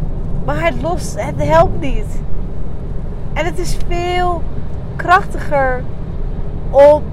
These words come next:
gewoon te gaan staan voor die keuzes die ik soms maak. Of gewoon te zeggen, "Ja, fuck this. It happened. Ik sta in de file. Nou ja,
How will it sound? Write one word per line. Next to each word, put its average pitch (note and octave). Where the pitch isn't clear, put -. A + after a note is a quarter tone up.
gewoon E4
te -
gaan D4+
staan B4
voor B3+
die -
keuzes A#3+
die -
ik -
soms -
maak. G3+
Of -
gewoon F4+
te -
zeggen, E4+
"Ja, D5+
fuck D5+
this. C5
It D#4
happened. G4+
Ik E4+
sta G#4+
in -
de G4+
file. D#4
Nou G4
ja, G4+